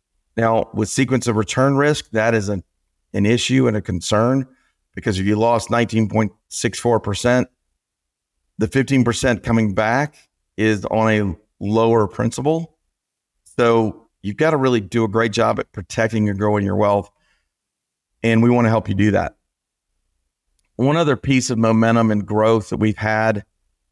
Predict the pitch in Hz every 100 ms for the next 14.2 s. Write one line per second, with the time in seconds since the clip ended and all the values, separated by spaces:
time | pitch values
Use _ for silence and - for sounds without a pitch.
0 | _ _ _ _ _ _ _ _ _ _
1 | _ 113 104 - 104 123 127 143 98 120
2 | - 120 113 113 110 120 117 110 113 104
3 | 113 107 113 107 117 - 104 110 110 107
4 | 104 107 - _ _ _ _ 104 104 104
5 | 107 - 107 107 - 104 - - - 104
6 | 104 101 95 - _ _ _ _ _ _
7 | 113 113 107 107 110 107 107 107 - 101
8 | - 98 - 113 107 107 107 104 104 -
9 | 104 98 98 110 110 95 - 113 113 107
10 | - 113 101 95 98 98 - _ _ _
11 | _ _ _ 107 117 135 - - _ _
12 | _ _ _ _ _ _ 123 131 107 120
13 | 117 - 117 135 117 - - 113 117 117
14 | -